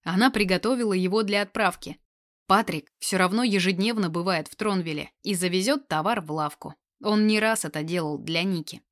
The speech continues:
В общем, пока эти несколько дней Вера занималась кабинетом,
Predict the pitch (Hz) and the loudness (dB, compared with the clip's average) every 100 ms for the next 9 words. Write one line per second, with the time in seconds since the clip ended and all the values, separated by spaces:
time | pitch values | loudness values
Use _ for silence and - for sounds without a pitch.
0 | _ _ _ _ _ _ 170 165 247 - | _ _ _ _ _ _ -4 0 2 2
1 | 220 190 - 175 - 294 233 185 202 254 | 0 -2 0 0 4 4 4 2 2 2
2 | - 190 175 156 214 247 156 226 226 170 | 0 -2 -2 -2 0 2 2 0 0 -2
3 | 170 170 220 202 - 170 160 165 202 202 | -2 0 0 -2 -2 -4 -4 -2 -4 -4
4 | 170 | -8